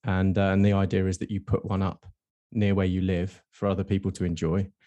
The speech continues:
And then you have one in your house. And so I quickly signed up, and then I thought, "Hold on a minute, there's more to this." Did a little bit of, uh, of Google research, and, um, and here we are. And I, and I, and I suspect that we're gonna find that we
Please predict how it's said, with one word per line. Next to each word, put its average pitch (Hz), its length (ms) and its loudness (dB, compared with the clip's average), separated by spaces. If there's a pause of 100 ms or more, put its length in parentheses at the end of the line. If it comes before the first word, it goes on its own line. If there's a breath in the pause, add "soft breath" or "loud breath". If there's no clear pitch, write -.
(300 soft breath)
And 92 140 0
then 95 120 2
you 92 80 2
have 92 160 0
one 92 120 0
in 90 80 0
your 90 120 -2
house. 95 520 -4
And 92 240 -2
so 92 300 0
I 92 80 0
quickly - 320 -6
signed 92 280 -2
up, 113 200 -2 (160)
and 101 120 -2
then 98 100 0
I 98 40 -2
thought, - 220 -4
"Hold 104 240 0
on 87 100 -2
a 82 60 -4
minute, 85 340 -6
there's 92 140 -2
more 98 180 2
to - 120 -10
this." 101 360 0 (640 soft breath)
Did 104 160 2
a 104 40 4
little 101 200 2
bit 92 180 0
of, 95 240 -2
uh, 95 240 0 (540)
of 104 140 -6
Google 110 260 2
research, 110 560 -4
and, 98 240 -6
um, 101 240 -2
and 104 100 -4
here 107 140 2
we 101 140 0
are. 92 260 -4
And 95 160 -4
I, 95 60 -2
and 98 180 -2
I, 98 260 0
and 104 100 -2
I 107 80 2
suspect - 600 -2
that 101 140 -4
we're 101 160 -2
gonna 92 340 -2 (220)
find 101 480 -2
that 90 120 -6
we 95 320 -4